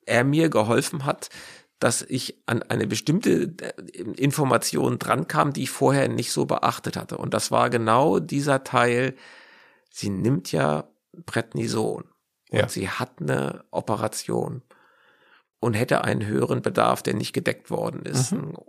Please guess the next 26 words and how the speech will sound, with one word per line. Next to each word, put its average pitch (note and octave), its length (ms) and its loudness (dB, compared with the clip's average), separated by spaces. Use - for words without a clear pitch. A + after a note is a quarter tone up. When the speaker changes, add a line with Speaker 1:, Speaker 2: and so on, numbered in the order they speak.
Speaker 1:
Und G#2 400 -4
dann A2+ 120 4
habe D3 120 2
ich D3 120 0
sie B2+ 400 4
an A2+ 200 -2
dem A2+ 240 4
Abend, G3 460 2
das C3 140 -4
war - 180 4
an, - 200 -2
an G#2+ 160 -2
dem G#2 160 -4
Abend, A#2+ 260 0
als - 240 -6
wir A#2+ 160 2
das G#2+ 160 -2
Natrium A2 420 0
mit G#2+ 140 -4
hundertvierundzwanzig, A#2 800 -2
habe C#3 160 2
ich C3 100 -2
sie - 120 2
angerufen F3 560 -2
und - 600 -8
habe - 220 -4